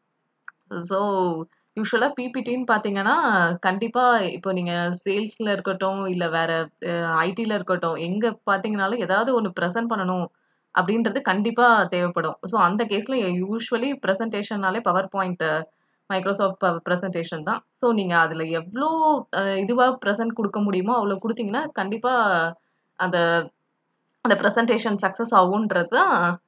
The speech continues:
இது. So, இது பிகினருக்கு இந்த, இந்த,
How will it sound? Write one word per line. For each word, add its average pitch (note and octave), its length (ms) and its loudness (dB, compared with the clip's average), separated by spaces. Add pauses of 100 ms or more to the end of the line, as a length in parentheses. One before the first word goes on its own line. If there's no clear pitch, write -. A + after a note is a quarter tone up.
(140)
இது. F3+ 140 -2 (680)
So, A3+ 60 6 (160)
இது G3+ 140 2 (560)
பிகினருக்கு C#4 560 0
இந்த, B3+ 140 4 (600)
இந்த, G#3 140 0